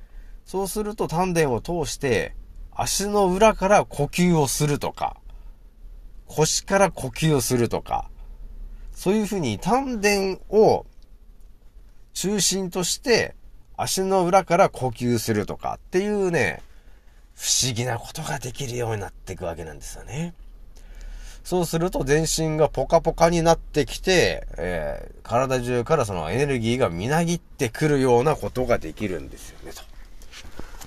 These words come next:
これがですね、内観の法っていうね、伝説の奥義があるわけなんですよね。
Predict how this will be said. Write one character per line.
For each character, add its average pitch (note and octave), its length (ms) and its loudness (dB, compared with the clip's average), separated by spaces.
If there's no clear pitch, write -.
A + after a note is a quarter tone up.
こ C#3+ 120 4
れ F3+ 80 6
が F3 100 10
で B2+ 80 4
す F#2+ 100 -4
ね、 E2+ 240 -4
内 C3+ 320 4
観 F#3 300 2
の D#3+ 120 8
法 F#3 340 4
っ - 760 -20
て G2 120 -4
い G2+ 140 -2
う G2 360 0
ね、 A#2+ 280 4
伝 G#2 220 -2
説 G#2 220 -4
の G2+ 360 4
奥 A2+ 100 2
義 - 220 -16
が E2+ 160 0
あ G2+ 40 2
る A2+ 120 0
わ G#2 100 2
け F#2+ 120 -4
な E2+ 120 -4
ん D2+ 80 -10
で - 80 -16
す - 140 -16
よ - 100 -20
ね。 F3 440 -12